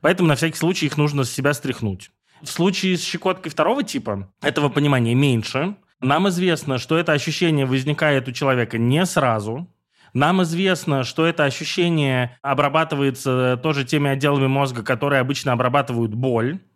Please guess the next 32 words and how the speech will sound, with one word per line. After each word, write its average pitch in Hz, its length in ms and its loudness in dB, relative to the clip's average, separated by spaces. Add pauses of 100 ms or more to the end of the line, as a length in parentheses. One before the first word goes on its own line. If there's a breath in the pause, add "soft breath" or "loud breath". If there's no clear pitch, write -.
(200)
Нам 156 300 2
известно, 139 580 0
что 180 160 -6
щекотка 170 520 -2
есть 147 520 -4
вот 135 220 -4
такого 135 360 0
типа 196 460 0 (140 loud breath)
не 160 140 2
только 160 320 0
у 139 80 2
человека, 143 480 2
но 147 140 4
и 165 40 4
у 165 100 2
других 135 300 -2
животных. 113 600 -4 (240)
Почему 170 680 2
это 151 260 0
важно? 120 340 2
Это 113 200 -4
значит, 170 420 -2 (120)
что 156 640 0
у 147 80 0
этого, 170 340 0 (120)
ну, 135 340 0
точно 185 340 2
есть 151 340 0
какая-то 143 400 2
важная 143 460 2
биологическая 127 720 0
причина, 143 600 -2